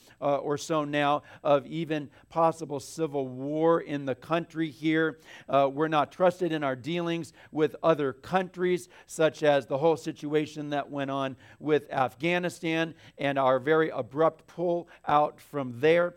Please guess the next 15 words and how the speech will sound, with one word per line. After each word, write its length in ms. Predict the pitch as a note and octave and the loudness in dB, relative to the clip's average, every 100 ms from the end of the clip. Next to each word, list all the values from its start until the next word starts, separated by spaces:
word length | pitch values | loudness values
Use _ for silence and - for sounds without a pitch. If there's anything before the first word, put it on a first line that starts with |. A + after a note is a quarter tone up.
| _ - | _ -8
All 280 | - F3 G#3 | 2 6 6
of 100 | F#3+ | 4
these 240 | E3 E3+ - | 0 -2 -4
things. 340 | G#3 F#3 C3+ - - | -4 -4 -8 -8 -2
And 140 | D3 D#3+ | -2 2
Europe's 300 | G3 F#3+ - | 2 2 2
like, 240 | E3+ D#3 - - | 2 2 -2 -2
"Look, 340 | F3 D#3 - _ _ - | 2 2 0 _ _ -4
we 140 | G3 | -2
can't 240 | G3+ G#3 - | -2 -4 -2
trust 320 | F#3+ F#3+ F#3+ | 2 2 2
the 60 | |
United 360 | F3 D#3+ D3+ C#3+ | -6 -2 -2 -2
States 380 | - D3 C#3 - | -4 -6 -6 -8
anymore 500 | C#3 C3+ C3+ C3+ | -8 -6 -2 0